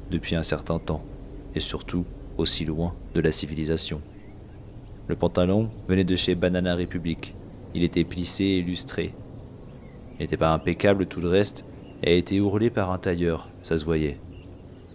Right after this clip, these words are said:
Je l'ai lavé dans le ruisseau, mais il sentait encore la merde et la mort. En fait, c'était le cas de tout, tous ses affaires, tous ses vêtements, à tel point que je pensais que l'odeur était peut-être sur moi,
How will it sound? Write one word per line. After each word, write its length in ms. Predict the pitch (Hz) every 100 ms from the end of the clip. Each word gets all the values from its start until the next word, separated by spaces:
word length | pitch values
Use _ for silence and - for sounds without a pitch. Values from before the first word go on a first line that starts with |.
| - - - - - - -
Je 60 |
l'ai 100 | 90 90
lavé 180 | 95
dans 100 | 120
le 60 | 117
ruisseau, 480 | 104 107 - 113 131
mais 180 | 107 92
il 140 | 92
sentait 320 | - 98 -
encore 300 | 98 92 98
la 120 | 87
merde 360 | 87 90 92 92
et 80 | 90
la 120 | 82
mort. 420 | 80 82 78 71 - - - - - - - - -
En 80 | -
fait, 400 | 95 95 - - - - -
c'était 240 | - 98 87
le 80 |
cas 160 | 85 95
de 120 | 87
tout, 320 | - - 87 - - - - - - -
tous 140 | 110
ses 240 | - 95
affaires, 480 | 92 - 82 80 - - - -
tous 120 | 95
ses 140 | 92
vêtements, 440 | 87 85 90 80 - - - - - 85
à 80 |
tel 140 | 87 87
point 160 | 110
que 120 | 110 98
je 100 | -
pensais 320 | 101 - 110
que 140 | -
l'odeur 340 | 92 87 95 90
était 160 | 82
peut-être 220 | 85 85
sur 220 | - 87 85
moi, 240 | 87